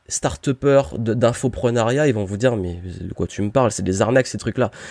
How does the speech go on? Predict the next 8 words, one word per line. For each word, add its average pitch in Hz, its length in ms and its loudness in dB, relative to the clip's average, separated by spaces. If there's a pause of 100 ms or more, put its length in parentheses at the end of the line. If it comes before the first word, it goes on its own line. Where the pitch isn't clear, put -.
(300)
Et 135 320 6 (500)
parce 127 200 2
que 143 120 4
justement, 165 380 0
c'est 143 160 -8
un 120 80 -4
petit - 240 -10
domaine. 101 260 -8